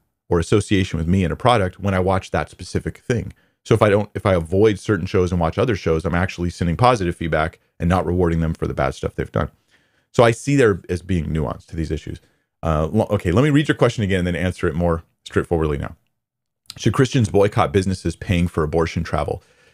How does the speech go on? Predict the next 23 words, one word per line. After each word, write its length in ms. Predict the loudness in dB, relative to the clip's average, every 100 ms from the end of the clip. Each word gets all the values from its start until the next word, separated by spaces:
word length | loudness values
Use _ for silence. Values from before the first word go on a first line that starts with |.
| _ _ _ 2
Um, 420 | 2 2 -2 -6 _ _ _ _ _ _ _ _ _
first 200 | 4 4
off, 120 | 4
I 80 | 4
don't 120 | 2
even 140 | 2 0
know 120 | 0
how 160 | 0
to 100 | -2
do 160 | -2 -2
that 220 | -2 -4
because 180 | -2 -2
I 60 | 0
don't 120 | 0
know 80 | -2
which 180 | -4
businesses 440 | -4 -6 -4 -8 -8
are 60 |
doing 260 | -6 -4 -4
that. 240 | -4 -4
Um, 600 | -2 0 0 -4 -8 -12 -12 -8
but 320 | 0 0 2
secondly, 640 | 2 2 2 0 -2 -4